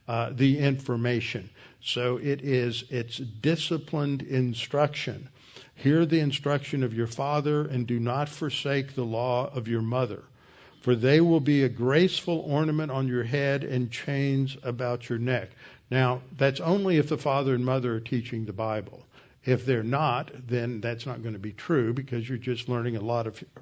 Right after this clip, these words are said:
uh, human viewpoint lies and mythology. Proverbs, uh, one three says to receive the instruction, that's musar.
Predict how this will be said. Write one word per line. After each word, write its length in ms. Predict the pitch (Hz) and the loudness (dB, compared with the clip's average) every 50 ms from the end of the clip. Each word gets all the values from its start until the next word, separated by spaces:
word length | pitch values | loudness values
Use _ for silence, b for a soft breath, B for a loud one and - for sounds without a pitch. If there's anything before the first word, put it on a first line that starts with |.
| - - | -14 -8
uh, 180 | - 107 98 104 | -8 -6 -6 -8
human 460 | - - - 156 143 135 123 117 110 107 | -8 -2 2 2 4 4 2 0 -4 -6
viewpoint 600 | 101 123 147 147 143 - - 139 120 120 123 - | -4 -2 -2 -4 -4 -4 -4 -2 -2 -2 -4 -4
lies 600 | 113 131 156 165 147 117 104 95 107 117 113 117 | -2 0 2 2 2 2 0 -2 -4 -6 -6 -6
and 220 | - 113 113 113 | -6 -4 -4 -4
mythology. 760 | 113 110 110 - 151 151 151 139 113 110 98 - - 92 - - _ B B B B B B B B B B B B B B - | -4 -4 -4 -2 0 0 0 0 0 -2 -4 -8 -12 -14 -16 -16 _ B B B B B B B B B B B B B B 2
Proverbs, 500 | 156 160 156 143 156 156 139 117 - - - | 4 4 6 6 6 6 4 2 -4 -8 -4
uh, 360 | - 120 117 113 120 120 117 - - _ _ - | -2 0 0 2 0 0 -2 -4 -12 _ _ -8
one 260 | - 131 139 143 135 | -4 0 0 0 0
three 200 | 139 139 143 151 | 0 0 0 0
says 280 | 151 151 - 147 143 143 | 0 2 0 0 0 0
to 160 | - - 131 | 0 0 2
receive 440 | 120 123 117 120 - 143 139 139 135 | 2 2 0 -2 0 0 0 0 2
the 120 | 127 135 | 2 0
instruction, 600 | 123 117 117 - - - 139 139 135 - 170 151 | 0 0 -2 -6 -4 -2 -2 -2 -2 -2 -4 -2
that's 280 | 123 113 120 127 123 - | 0 0 0 0 -2 -2
musar. 800 | 127 123 127 131 123 - - 131 123 120 127 127 131 139 139 | 0 2 2 2 2 0 -4 -4 -2 -2 0 0 0 -2 -2